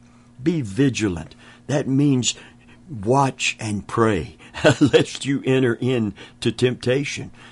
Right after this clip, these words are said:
That's exactly what this is all about, because the enemy is gonna appeal to those areas of our life that are not fully surrendered to the lordship of Jesus Christ. And because of that vulnerability,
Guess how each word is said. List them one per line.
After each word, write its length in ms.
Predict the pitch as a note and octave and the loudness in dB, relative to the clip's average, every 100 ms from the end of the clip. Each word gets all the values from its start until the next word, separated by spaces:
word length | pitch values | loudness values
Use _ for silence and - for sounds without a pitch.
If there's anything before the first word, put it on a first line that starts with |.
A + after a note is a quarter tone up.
| - - | -20 -6
That's 240 | B2+ D3+ C3 | -4 -2 -4
exactly 800 | A2+ F2 - D#3+ F3 - A2 G#2 | -6 -6 -2 0 0 -4 -2 -2
what 320 | F#2+ A#2 - | 0 -2 -2
this 200 | A#2+ G#2+ | -4 -4
is 160 | G#2 | -4
all 220 | A#2+ A#2+ G#2+ | -2 0 -2
about, 500 | G2+ A#2+ A2 D2+ - - - - | -4 -4 -6 -8 -14 -20 -16 -8
because 380 | A#2+ D3 C#3 G2+ | -4 2 2 2
the 180 | A#2+ | 0
enemy 380 | C3 D3 E3+ D#3 | 4 4 4 2
is 160 | C3 G#2+ | 2 2
gonna 300 | A2+ A2 F#2+ | 0 2 2
appeal 640 | F2 - G3 A#2+ E2+ D#2 - - - | 0 -4 -2 -2 -2 -6 -12 -20 -10
to 120 | - | -4
those 300 | F#2 G2+ E2+ | 2 2 2
areas 360 | G#2 A#2+ C3+ B2+ | 2 2 0 0
of 140 | C3+ C3 | -2 -2
our 200 | C#3 C3 | -2 0
life 480 | G2 D#2+ C#2+ - - - - | 0 0 -6 -14 -20 -20 -10
that 160 | F2+ F#2 | -4 -2
are 80 | |
not 300 | F2+ F2+ E2+ | 0 -2 -4
fully 260 | - G#2+ G#2+ | -2 0 0
surrendered 720 | - A2 G#2 G2 F2 - D2 - - - | -2 -2 0 0 0 -6 -10 -18 -20 -4
to 140 | G2+ | -2
the 120 | F#2 | 0
lordship 800 | E2+ F2 G2+ F#2+ E2 - F#2+ - - - - - | -2 0 2 0 -2 0 0 -2 -14 -20 -18 -6
of 200 | G2 D#2+ | -6 -6
Jesus 680 | - F#2 F2+ - E2+ - - _ - | -6 -4 -4 -6 -6 -8 -10 _ -12
Christ. 720 | - G2 D2+ C#2+ - - - - - - | -4 -4 -4 -8 -12 -14 -16 -20 -20 -16
And 180 | - F2 | -10 -6
because 640 | E2 - - C#3 D3+ C3+ A2 | -6 -6 -6 0 0 0 0
of 140 | G2+ | -2
that 240 | A2+ G#2+ G2 | 0 -2 -4
vulnerability, 1160 | E2+ G#2 D3 D3+ D3 C#3+ D3+ E3+ D3+ F#2 E2 | -4 2 4 4 2 0 0 0 0 -4 -10